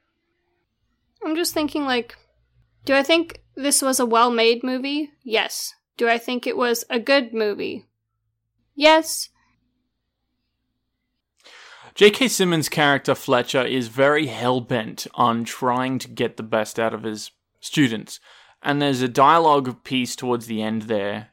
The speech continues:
Speaker 2: where he's talking with Miles Teller, and he says that, like,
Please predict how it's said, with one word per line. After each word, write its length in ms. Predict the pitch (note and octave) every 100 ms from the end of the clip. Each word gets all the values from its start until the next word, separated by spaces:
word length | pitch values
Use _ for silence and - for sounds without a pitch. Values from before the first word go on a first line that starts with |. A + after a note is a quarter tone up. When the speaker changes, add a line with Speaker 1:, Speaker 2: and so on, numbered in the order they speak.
| -
Speaker 2:
where 300 | B2 A2+ A2+
he's 260 | - A2
talking 640 | - C#3+ C#3 - B2 A2+ G#2+
with 440 | A2+ G#2+ - _ _ _ _ _ _ _
Miles 340 | B2+ A2+ A2+
Teller, 400 | - G#2+ G#2+ G#2+ - _ _ -
and 160 | C3
he 140 | B2+ C3
says 600 | - - C3+ C#3 B2+ -
that, 180 | B2 -
like, 500 | A#2 G#2+ A2 -